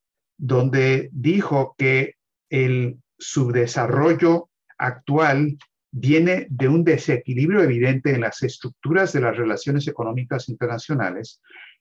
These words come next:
y de la hegemonía ejercida por un grupo de países. Estas tensiones nos recuerdan y traen a colación la propuesta sugerida por Argelia hace casi cincuenta años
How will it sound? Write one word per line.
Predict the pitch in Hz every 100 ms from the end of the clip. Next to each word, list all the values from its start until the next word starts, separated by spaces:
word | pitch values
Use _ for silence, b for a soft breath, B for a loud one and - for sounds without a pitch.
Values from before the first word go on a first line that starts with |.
| -
y | 185 226
de | 226
la | 139
hegemonía | 120 143 123 123 139
ejercida | 143 123 117 - 175 117 123 - _ _ -
por | 139
un | 175
grupo | 147 123 131 165
de |
países. | - 127 143 139 - - - _ b b b _ _ -
Estas | 185 196 214 208 -
tensiones | 147 135 - 160 175 120 127
nos | 123 107
recuerdan | 123 - 160 156 95 - _ _ _
y | 143 131
traen | - 151 220 185
a | 113
colación | - 104 104 - 156 135 160 - _ _ _ _ -
la | 139 135 143
propuesta | 131 - 165 180 185 175
sugerida | - 131 131 127 135 135
por | 127 110
Argelia | 110 156 151 107 101 -
hace | 87 - - -
casi | 151 170 170
cincuenta | 147 131 117 107 101 87
años | 73 107 131 -